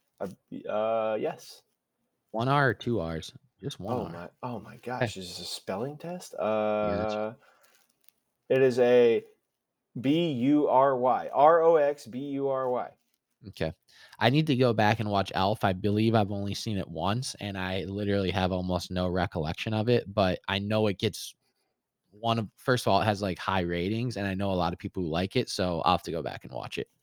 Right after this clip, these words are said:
Speaker 1: Uh, no, Elf is, I think, one of the better Will Ferrell movies. Ac-, it's a Christmas, Christmas staple.
Speaker 2: Okay, okay. I'm gonna get my top three here, uh, Step Brothers and Old School.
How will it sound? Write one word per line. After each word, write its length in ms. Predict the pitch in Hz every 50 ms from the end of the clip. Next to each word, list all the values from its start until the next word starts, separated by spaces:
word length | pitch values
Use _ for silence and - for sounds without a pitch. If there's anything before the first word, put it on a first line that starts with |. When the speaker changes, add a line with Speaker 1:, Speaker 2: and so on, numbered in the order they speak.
| _ _ -
Speaker 1:
Uh, 120 | 147 135
no, 280 | 147 143 139 139 139 135
Elf 320 | 135 135 135 135 135 -
is, 260 | 143 131 123 107 - 139 - 135
I 160 | 131 127 123
think, 340 | - - 127 123 120 - 123
one 160 | 123 120 117
of 60 | 117
the 320 | 113 117 113 110 110 104 113 -
better 280 | - 110 110 110 110 107
Will 160 | 110 107 104
Ferrell 260 | - - 117 110 110 107
movies. 520 | 107 107 107 101 110 104 95 98 120 - _ -
Ac-, 220 | 110 107 98 95 - _ _
it's 540 | 110 101 98 90 - _ - - - - - _ _ _ - 139
a 60 | 113
Christmas, 640 | - - 127 117 - - 120 107 - - - - _ _ _ _ _ _ -
Christmas 400 | - 190 175 - - 165 147 -
staple. 580 | - - - 135 113 101 - - 98 90 - - _ _ _ _ _ _ _ _ _ _ _ _ _ -
Speaker 2:
Okay, 220 | 113 - 107 98 92 - _ _ _ _ _ _ -
okay. 240 | 127 131 - 110 113 - - - _ _ _ _ _ -
I'm 100 | 120 147
gonna 120 | 160 165 151
get 120 | 156 147
my 120 | 139 131
top 300 | 113 - 131 120 117 -
three 320 | - - 110 104 117 120 120
here, 440 | 117 147 131 131 135 135 131 123 - _ _ _ _ _ _ _ _ -
uh, 180 | 104 104 98
Step 320 | - - - 123 113 85 -
Brothers 360 | 113 107 104 101 98 92 -
and 100 | 78 73
Old 220 | 67 80 82 -
School. 380 | - - - 80 80 82 - -